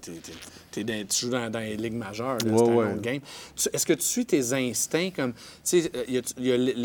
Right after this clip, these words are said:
Speaker 1: le côté essai-erreur, mais tu suis-tu tes guts, ou des fois, y a-tu du monde qui te disent, « Hey, on, on devrait faire ça de même », ou, tu, tu sais, dans ta tête, en arrière, ça te dit, « Non,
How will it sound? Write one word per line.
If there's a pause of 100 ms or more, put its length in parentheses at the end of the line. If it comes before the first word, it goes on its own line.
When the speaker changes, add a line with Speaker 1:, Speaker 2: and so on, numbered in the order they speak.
(120)
Speaker 1:
le
côté
essai-erreur,
mais
tu
suis-tu
tes
guts,
ou (340)
des
fois,
y
a-tu
du
monde
qui
te
disent, «
Hey,
on,
on
devrait
faire
ça
de
même »,
ou, (240)
tu,
tu
sais,
dans
ta
tête,
en
arrière,
ça
te
dit, «
Non,